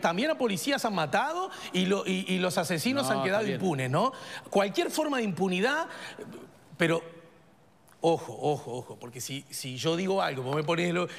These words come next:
Speaker 1: la policía,
Speaker 2: No,
Speaker 1: queda
Speaker 2: yo
Speaker 1: como que,
Speaker 2: estoy,
Speaker 1: que,
Speaker 2: estoy
Speaker 1: que
Speaker 2: usando
Speaker 1: ese
Speaker 2: el
Speaker 1: tema
Speaker 2: ejemplo,
Speaker 1: mío.
Speaker 2: estoy usando el ejemplo de Graciano,
Speaker 1: Por
Speaker 2: porque
Speaker 1: e-, por eso,
Speaker 2: Graciano
Speaker 1: ah,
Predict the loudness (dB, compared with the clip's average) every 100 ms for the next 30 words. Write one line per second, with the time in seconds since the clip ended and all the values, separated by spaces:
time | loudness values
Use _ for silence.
0 | -2 0 2 0 0 2 2 2 2 2
1 | 2 2 0 2 2 0 0 2 4 2
2 | 2 2 2 0 2 0 0 0 2 2
3 | 2 2 0 0 2 0 2 0 2 2
4 | 2 2 2 2 2 2 2 0 0 -4